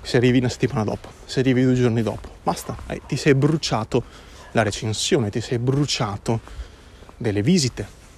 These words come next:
che poi magari torneranno dopo, magari tra un anno,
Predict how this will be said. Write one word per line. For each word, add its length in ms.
che 100
poi 120
magari 280
torneranno 580
dopo, 440
magari 300
tra 260
un 100
anno, 380